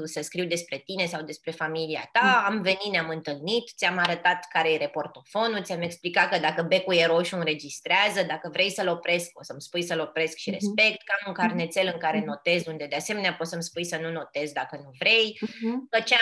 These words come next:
Speaker 1: am înregistrat și notat rămâne acolo, dar nu,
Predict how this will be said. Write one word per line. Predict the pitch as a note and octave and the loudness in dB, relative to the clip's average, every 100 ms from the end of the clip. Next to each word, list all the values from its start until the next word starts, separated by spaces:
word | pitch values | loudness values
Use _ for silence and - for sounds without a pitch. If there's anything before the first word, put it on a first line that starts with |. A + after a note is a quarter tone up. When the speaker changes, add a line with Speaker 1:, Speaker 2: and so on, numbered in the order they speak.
| A#3+ | 8
Speaker 1:
am | A#3+ | 6
înregistrat | A3 G#3 G#3+ G#3 F#3+ G3+ G#3 G#3+ G#3+ | 4 4 6 4 2 -2 2 2 2
și | G#3+ | -2
notat | F#3+ E3 F3+ F3+ - | -2 0 2 2 0
rămâne | D#3 E3 E3+ F3+ D#3+ | -4 -2 -2 0 0
acolo, | D3 - D3 D#3+ F#3 G#3+ A#3+ - _ _ _ _ _ | -2 -6 -2 2 2 2 -2 -10 _ _ _ _ _
dar | F#3+ F#3+ G3+ G#3 | -6 4 4 6
nu, | A#3 A#3+ | 4 6